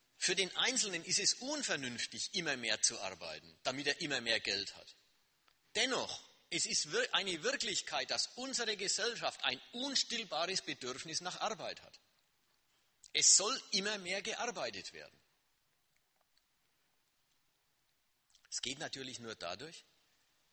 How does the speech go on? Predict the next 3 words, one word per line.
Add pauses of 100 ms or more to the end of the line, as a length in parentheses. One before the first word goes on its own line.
(1400)
dass
sich
das